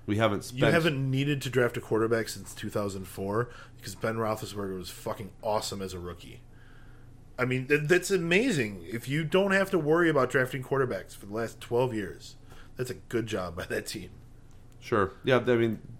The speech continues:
Speaker 1: the issue is just that if he's not there, then they are not really a football team anymore.
Speaker 2: And they, they drafted later in the first round. That's,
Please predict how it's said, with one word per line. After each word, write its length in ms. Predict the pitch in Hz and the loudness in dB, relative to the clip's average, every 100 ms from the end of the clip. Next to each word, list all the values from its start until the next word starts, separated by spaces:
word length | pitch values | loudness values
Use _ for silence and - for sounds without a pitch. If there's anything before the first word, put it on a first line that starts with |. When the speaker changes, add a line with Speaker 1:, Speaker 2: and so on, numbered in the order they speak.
| - | -10
Speaker 1:
the 160 | 104 123 | 0 2
issue 240 | 127 127 | 4 6
is 120 | 120 107 | 6 6
just 200 | 120 - | 0 2
that 100 | 104 | 2
if 120 | 98 | 2
he's 140 | 107 | 0
not 220 | 110 101 | 0 0
there, 280 | 110 110 98 - - - - | 2 2 2 -2 -18 -16 -4
then 180 | 101 95 | 0 2
they 120 | 98 | 2
are 160 | 95 90 | 2 2
not 300 | 95 98 92 | 2 0 2
really 260 | 95 92 | 4 4
a 60 | 87 | 4
football 320 | 107 90 85 | -2 -2 -2
team 280 | - 82 80 | -2 -4 -2
anymore. 600 | 80 80 - - - 135 | -2 -4 -8 -8 0 2
Speaker 2:
And 100 | 147 | 4
they, 140 | 208 | 4
they 260 | 175 139 175 | 2 0 0
drafted 540 | 156 202 220 202 143 | 0 -2 0 0 -2
later 400 | 107 113 202 247 | 0 -2 0 0
in 80 | 135 | -2
the 80 | 104 | -4
first 320 | - 107 - | -6 -6 -4
round. 160 | 107 120 | -4 -2
That's, 280 | 180 - | -4 -6